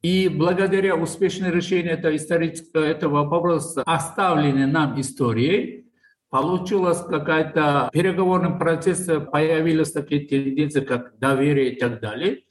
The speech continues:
Это было, э, переформатировано в шанхайскую пятерку. И сразу начало нового нашего тысячелетия, нав-, нашего столетия на новую, э, региональную организацию, как Шанхайская организация сотрудничества.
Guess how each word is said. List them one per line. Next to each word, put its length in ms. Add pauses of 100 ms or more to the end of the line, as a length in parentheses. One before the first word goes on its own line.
(420)
Это 300
было, 680
э, 240
переформатировано 1500 (120)
в 540
шанхайскую 720
пятерку. 800 (360)
И 120
сразу 480
начало 500
нового 580
нашего 580
тысячелетия, 680
нав-, 400
нашего 380
столетия 920 (280)
на 260
новую, 960
э, 100
региональную 960
организацию, 840
как 360
Шанхайская 760
организация 420
сотрудничества. 960